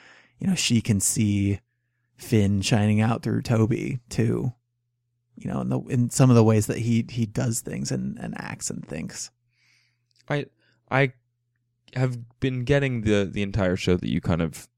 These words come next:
Speaker 2: enjoyed this book more than a little bit.
Speaker 1: I did
Speaker 2: Um,
Speaker 1: like it. Yeah, I mean, ag-, again, the, the, y-, you spend the whole time in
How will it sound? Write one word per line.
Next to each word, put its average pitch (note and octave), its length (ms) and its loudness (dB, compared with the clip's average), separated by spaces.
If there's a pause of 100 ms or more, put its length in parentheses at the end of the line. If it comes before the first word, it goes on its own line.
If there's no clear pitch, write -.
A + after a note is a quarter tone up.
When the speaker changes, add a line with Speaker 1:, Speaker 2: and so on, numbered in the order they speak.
(360)
Speaker 2:
enjoyed F#2 560 2
this - 160 -6
book - 380 -6
more F#2 180 -2
than A1+ 160 -6
a - 40 -10
little B1 160 -6
bit. - 200 -8 (460)
Speaker 1:
I - 100 2
did C4+ 180 8
Speaker 2:
Um, G3 40 8
Speaker 1:
like D3+ 220 10
it. C3+ 80 10
Yeah, D3+ 160 12
I D3+ 80 10
mean, D#3 200 6
ag-, D3+ 280 0
again, E3+ 380 6
the, C#3 280 8
the, C3 140 2 (800)
y-, D#3 80 0
you D3 200 0
spend F#3+ 260 6
the D3+ 80 8
whole C#3 160 6
time C3 500 6
in A#2+ 560 4